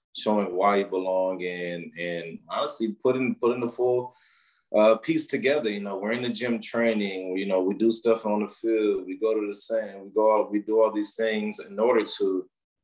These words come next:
improve and perf-, uh, improve performance. And so at the end of the day, we wanna see that. We wanna see that improve,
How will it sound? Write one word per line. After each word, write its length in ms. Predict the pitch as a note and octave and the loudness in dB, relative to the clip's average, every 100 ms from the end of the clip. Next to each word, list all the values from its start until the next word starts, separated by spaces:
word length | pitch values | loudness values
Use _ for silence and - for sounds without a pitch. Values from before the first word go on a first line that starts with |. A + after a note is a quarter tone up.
| _ | _
improve 380 | - A2 - B2 | -6 -2 0 0
and 140 | G2+ F2+ | -2 -6
perf-, 300 | F2+ - G2 | -12 -8 0
uh, 280 | F#2 F2 | 0 0
improve 340 | F2 - A2 - | -6 0 0 0
performance. 440 | F2+ G2 G2 F2+ | -6 -2 -2 -2
And 100 | G2+ | -6
so 300 | G2+ G#2 G2 | -4 2 4
at 120 | F#2 F#2 | 4 2
the 80 | |
end 100 | G#2 | 0
of 100 | G#2+ G#2 | 0 2
the 60 | |
day, 40 | B2+ | 0
we 140 | A#2+ | 0
wanna 180 | B2 B2 | -4 -4
see 220 | - C#3 | 2 4
that. 160 | G2+ E2 | 6 4
We 80 | |
wanna 240 | G#2 A#2 G#2 | 2 2 2
see 320 | - C3+ B2+ | 0 2 4
that 180 | G#2+ F#2+ | 4 2
improve, 600 | F#2 F#2 A2 A2 A2+ | -2 -2 -2 0 -2